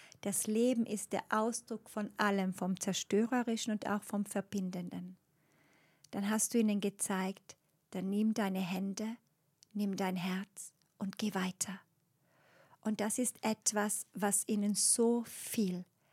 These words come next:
in ihrem Leben weiter unterstützen wird. Und ich sehe einen Vater, der von oben zu dir schaut und der lächelt.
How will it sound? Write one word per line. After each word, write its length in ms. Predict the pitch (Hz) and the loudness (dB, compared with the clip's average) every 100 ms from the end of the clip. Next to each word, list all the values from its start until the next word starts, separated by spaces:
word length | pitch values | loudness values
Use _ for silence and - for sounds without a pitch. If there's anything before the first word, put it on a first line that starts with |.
| _ _ _ - | _ _ _ -2
in 220 | 202 - - | 0 0 2
ihrem 480 | 226 226 226 220 | 4 4 2 2
Leben 680 | 214 196 202 196 - 170 185 - _ _ | 2 2 2 2 0 -6 -8 -12 _ _
weiter 420 | - 196 196 220 | 0 0 0 0
unterstützen 760 | 202 190 196 - 185 - - 185 | 0 -2 -4 -4 -4 -2 -4 -4
wird. 200 | 190 214 _ - _ - - - - - | -8 -10 _ -20 _ -20 -20 -20 -20 -6
Und 160 | 214 | -2
ich 120 | 226 - | 0 2
sehe 160 | 247 | 4
einen 260 | 233 226 214 | 4 4 0
Vater, 840 | - - 196 220 - - 196 190 - _ _ _ _ _ - | 0 0 2 0 -4 -4 -2 -2 -8 _ _ _ _ _ -2
der 140 | 202 | -2
von 220 | - 208 | 0 0
oben 480 | - 214 220 214 208 | 2 4 4 2 0
zu 180 | - 233 | 0 0
dir 180 | 208 208 | 2 0
schaut 880 | - 196 185 190 196 _ - - - _ _ _ _ _ _ _ | 0 0 0 -2 -4 _ -14 -14 -18 _ _ _ _ _ _ _
und 180 | - 220 | -6 -2
der 120 | 226 | 0
lächelt. 800 | 202 196 185 - 180 - - - | 2 0 -2 -8 -10 -8 -8 -10